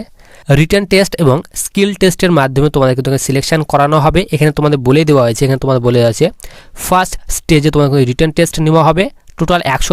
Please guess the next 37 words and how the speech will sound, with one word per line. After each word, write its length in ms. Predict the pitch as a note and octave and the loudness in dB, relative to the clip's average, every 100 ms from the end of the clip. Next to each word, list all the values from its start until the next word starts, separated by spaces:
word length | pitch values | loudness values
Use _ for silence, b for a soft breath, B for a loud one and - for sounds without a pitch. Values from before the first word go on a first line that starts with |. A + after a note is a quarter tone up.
| E3+ | 0
নাম্বার 200 | D#3+ D#3+ D#3 | 0 0 0
তোমাদের 180 | D3+ C#3+ | 0 0
কিন্তু 120 | C#3+ | -2
এখানে 140 | D3 C#3+ | -2 0
পরীক্ষা 280 | C#3+ C#3+ - D#3 | 0 0 -2 0
নেওয়া 160 | D3+ D3+ D3 | 2 2 2
হবে 160 | D#3+ G3 - B B B B B | 0 -2 -8 B B B B B
এবং 120 | F#3+ G3 | 2 4
তোমাদের 200 | F#3+ F#3+ F3+ | 2 2 2
এখানে 140 | F#3 C#3+ | 2 2
বলে 160 | D3 D#3+ | 2 4
দেওয়া 140 | D3 C3+ | 4 2
আছে 140 | B2+ D3+ - | 2 -2 0
এ-, 120 | D#2 - - F3 | -4 -4 0 2
এমসিকিউ 320 | E3+ F3+ G3+ F3 | 2 0 0 0
টাইপের 280 | D3+ D3+ D#3 | -2 0 0
তোমাদের 160 | D3+ C#3+ | 0 0
কিন্তু 140 | D3 - | -2 0
কোশ্চেন 280 | C3 - D3+ D#3 | -2 2 0 0
থাকবে। 260 | D3+ D3+ F#3+ - B B B - | -2 -2 -4 -6 B B B -4
এখানে 180 | F3+ F#3+ F3+ | 0 0 2
বলে 120 | F#3 | 4
দেওয়া 120 | F#3 F3+ | 4 2
আছে 80 | F3 | 2
তোমাদের 140 | E3+ | 0
কিন্তু 120 | E3 - | 0 0
প্রতিটি 300 | D#3 D#3+ E3 F3 | 0 0 -2 0
কোশ্চেন 260 | D3+ - D#3 | 0 0 0
তোমাদের 180 | D3+ D3 C#3+ | 2 0 2
কিন্তু 120 | C#3+ | 0
এখানে 180 | C3+ C#3 C3 | 0 2 2
বলে 120 | C3+ C3 | 2 4
দেওয়া 120 | C3+ | 2
হয়েছে 180 | C3 C#3 - C3+ | 2 0 -2 -4
এক 80 | - D3+ | -4 -2
নাম্বারে 280 | D3+ D3 D3+ D#3+ | 0 0 0 -2
থাকবে 280 | D3 D3+ | -2 -2